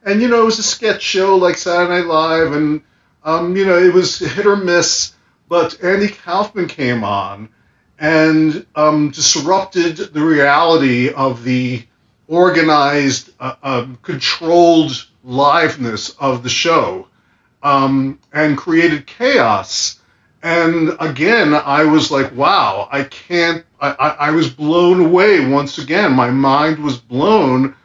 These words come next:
by somebody thinking more deeply about the medium, about the meaning of things, about the significance of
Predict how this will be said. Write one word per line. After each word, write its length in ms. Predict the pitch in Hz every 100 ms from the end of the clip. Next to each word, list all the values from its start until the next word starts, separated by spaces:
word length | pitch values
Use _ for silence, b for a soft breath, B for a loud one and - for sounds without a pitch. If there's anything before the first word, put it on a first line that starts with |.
| b b
by 100 | 139
somebody 760 | 139 - 190 202 190 190 185 170
thinking 580 | - 185 190 208 202 175
more 160 | 175
deeply 560 | 160 127 170 190 170 143
about 340 | 123 127 123
the 60 | 123
medium, 720 | 127 160 208 214 214 220 214 b b b b
about 460 | 127 127 139 135 131
the 60 | 139
meaning 440 | 156 196 208 202
of 120 | 185
things, 600 | - 185 180 175 160 -
about 300 | 127 156 139
the 80 | 135
significance 1120 | - 147 131 147 196 202 196 180 180 175 - -
of 480 | - 160 151 139